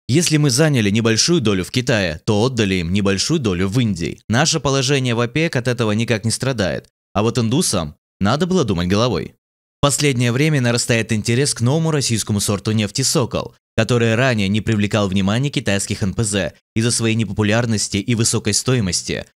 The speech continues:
Однако теперь этот сорт стал ценен из-за скидок, которые он предлагает по сравнению с другими видами нефти.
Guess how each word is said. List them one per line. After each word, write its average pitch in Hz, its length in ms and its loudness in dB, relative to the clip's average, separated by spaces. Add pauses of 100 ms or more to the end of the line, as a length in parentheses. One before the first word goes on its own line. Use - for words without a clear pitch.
(120)
Однако 127 420 0
теперь 135 320 0
этот 110 320 -2
сорт 156 280 0
стал 104 440 -2
ценен 131 360 0
из-за 107 300 -2
скидок, 98 480 -2
которые 104 440 0
он 131 200 0
предлагает 113 540 0
по 107 100 -2
сравнению 117 480 0
с - 20 -6
другими 104 340 0
видами 90 300 0
нефти. 101 480 -2